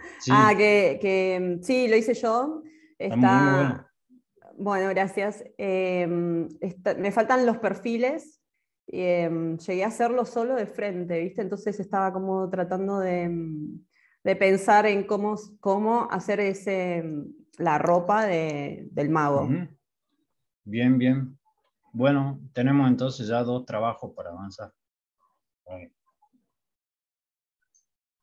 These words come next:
Speaker 1: Eh, em, a ver, entonces el de Roberto ya está, el de Alejandra. Eh, hola chicos, los saludo a los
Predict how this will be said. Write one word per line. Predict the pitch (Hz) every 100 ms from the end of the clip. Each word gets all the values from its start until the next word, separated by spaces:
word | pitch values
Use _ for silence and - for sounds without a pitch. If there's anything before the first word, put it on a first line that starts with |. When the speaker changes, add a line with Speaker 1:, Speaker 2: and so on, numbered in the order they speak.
| _ _ - _ _ _ _ _ - 98 - - - _ _ _ -
Speaker 1:
Eh, | 131 120
em, | 104 107 104 101 107 - _ _ _
a | 107 127
ver, | 143
entonces | 139 143 143 139
el | 117 110 104 104
de | 107
Roberto | 113 135 160 151 135
ya | 139
está, | 139 175 180 185 185 170
el | 127 101 98
de |
Alejandra. | 101 110 - 156 165 165 160 165 165 _ _ _ _ _ _ _ _ _ _ _ _ _ _
Eh, | 120 110
hola | 120 151 147
chicos, | 131 151 160 156 - _ _
los | - 107 104 101
saludo | 120 139 131
a |
los | 117 104